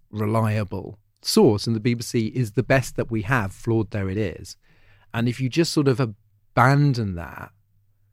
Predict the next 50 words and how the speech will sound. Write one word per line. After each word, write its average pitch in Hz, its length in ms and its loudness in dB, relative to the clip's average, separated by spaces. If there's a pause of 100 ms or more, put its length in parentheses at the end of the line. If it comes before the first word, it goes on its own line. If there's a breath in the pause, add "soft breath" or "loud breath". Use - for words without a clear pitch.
(400)
um, 92 560 -4
and 107 100 -4
it's 110 140 -4
not 139 180 4
just 127 160 -8
people 117 240 -4
who 110 180 -2
are 104 80 -2
into 107 200 -4
Squawk - 340 -6
Bots 92 240 -8
and 101 80 -2
the 85 60 -8
Canary 101 420 -4
saying 85 340 -10
this, - 320 -16 (420)
it's 107 200 -10
like, 104 380 -2 (260)
you 349 80 0
know, 160 160 6 (320)
people 185 300 0
kind 180 220 0
of 180 60 0
in 180 100 2
this 170 160 -4 (200)
think 156 340 -4
very 160 160 2
similarly 151 420 0
to - 120 -4
me, 127 300 2 (640 loud breath)
and 135 100 2
they're 147 60 6
just - 160 -2
so 156 120 6
angry 170 280 8
with 143 80 8
the 113 60 -2
B 120 100 6
B 110 80 0
C, 110 180 -2
and 110 80 0
I'm 110 80 0
just 110 140 -8
hoping 131 420 4
that 110 200 0
it 110 120 -6
is 104 80 -4
going 110 220 0
to - 120 -10
be 98 280 -2